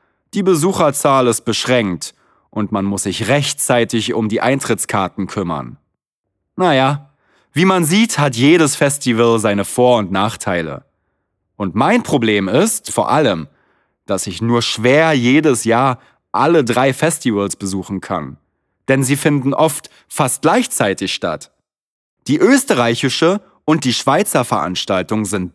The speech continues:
beide Ende Juni. Und manchmal auch das Festival in Bochum.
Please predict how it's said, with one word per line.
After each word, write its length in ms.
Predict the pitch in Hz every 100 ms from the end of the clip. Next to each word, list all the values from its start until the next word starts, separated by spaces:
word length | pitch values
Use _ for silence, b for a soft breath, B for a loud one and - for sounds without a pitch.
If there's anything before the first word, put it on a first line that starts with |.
| -
beide 520 | 117 135 175 202 190
Ende 280 | 131 127 127
Juni. 600 | 139 139 135 117 90 - _ _ _ _ _
Und 180 | 135 120
manchmal 640 | 151 202 - 117 113 151
auch 180 | - 117
das 200 | 127 113
Festival 500 | 147 123 - 110 104
in 140 | 92
Bochum. 520 | 101 214 - 98 147